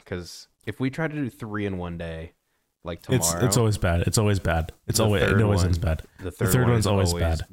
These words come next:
Speaker 1: it's dog shit. Every single time it gets scrapped.
Speaker 2: Oh, yeah, all the time.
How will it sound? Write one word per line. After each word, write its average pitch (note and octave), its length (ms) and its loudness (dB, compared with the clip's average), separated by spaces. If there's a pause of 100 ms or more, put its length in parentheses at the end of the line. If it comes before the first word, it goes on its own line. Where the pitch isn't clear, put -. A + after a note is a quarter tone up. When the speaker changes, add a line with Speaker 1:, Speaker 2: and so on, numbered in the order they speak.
(200)
Speaker 1:
it's F#2+ 180 -10
dog E2 540 -6
shit. - 340 -14
Every F2+ 300 -4
single F2 240 -10
time E2 260 -6
it E2+ 100 -10
gets F2 200 -10
scrapped. - 800 -6 (800)
Speaker 2:
Oh, A#2+ 140 2
yeah, F#2+ 220 2 (100)
all G#2 200 2
the F#2 100 2
time. E2 420 0